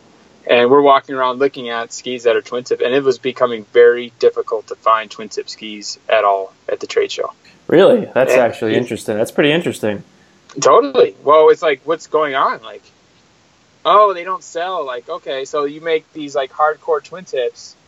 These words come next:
Speaker 1: for these top-level athletes, and you pay them, you know, good money, and good for them that they get paid that. But you're just using that to create publicity for the brand so you can sell these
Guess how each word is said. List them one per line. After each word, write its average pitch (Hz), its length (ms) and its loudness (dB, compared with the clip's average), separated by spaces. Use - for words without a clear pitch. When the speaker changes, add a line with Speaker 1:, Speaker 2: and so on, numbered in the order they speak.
Speaker 1:
for 143 200 0
these 135 280 -8
top-level 143 580 0
athletes, 131 760 -4
and 131 120 -12
you 131 80 -4
pay 156 220 6
them, 151 380 2
you 139 100 -4
know, 131 160 0
good 143 160 2
money, 139 300 0
and 120 80 -16
good 139 120 0
for 123 100 -10
them 139 180 -2
that 123 100 -10
they 123 80 -10
get 120 160 -8
paid 147 200 0
that. 113 220 -2
But 135 140 4
you're 143 100 0
just 139 240 -4
using 147 340 0
that 135 200 0
to 127 80 -14
create 131 220 2
publicity 127 440 -2
for - 100 -2
the 120 100 -2
brand 127 280 0
so 120 100 -16
you 117 60 -20
can 117 100 -14
sell 120 320 4
these 117 460 -10